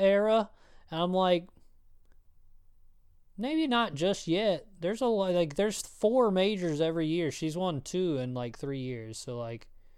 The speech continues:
I'm not saying she ain't great. She's pretty freaking good. She's pretty great. She's probably the next great one.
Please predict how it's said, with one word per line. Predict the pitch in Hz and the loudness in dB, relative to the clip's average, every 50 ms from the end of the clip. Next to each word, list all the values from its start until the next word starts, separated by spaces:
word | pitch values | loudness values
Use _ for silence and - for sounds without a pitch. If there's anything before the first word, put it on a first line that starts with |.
| - - - - - - - - - - - - - | -20 -20 -20 -20 -20 -20 -20 -20 -20 -20 -20 -10 -2
I'm | 160 | 0
not | 185 185 175 - | 2 2 2 2
saying | - 196 185 175 | 2 2 2 2
she | 151 - 202 190 | 0 0 2 2
ain't | 180 156 139 123 | 2 2 0 2
great. | 131 156 180 180 147 120 110 - | 4 4 4 4 2 0 -4 -10
She's | - - - 208 220 - | -10 -6 -4 -4 -4 -4
pretty | - - 165 170 180 165 151 | -2 0 0 2 2 2 0
freaking | - - 175 160 147 - 139 127 131 | 0 0 0 0 0 -2 -4 -4 0
good. | 143 156 139 113 | 0 0 0 0
She's | - - 175 180 | -2 -4 -6 -4
pretty | - - 185 175 156 135 | -4 -2 -2 -2 0 0
great. | 143 151 143 131 117 110 104 | 0 0 0 0 -2 -4 -10
She's | - - - | -14 -8 0
probably | - 170 165 165 165 160 | 2 4 6 6 4 4
the | 151 151 | 2 0
next | 139 131 143 147 147 143 - - 147 131 | -2 0 0 0 -2 -2 -6 -8 -8 -2
great | 139 139 143 143 131 117 | 0 0 0 0 -2 -4
one. | 117 110 104 104 107 113 | -8 -12 -12 -12 -14 -18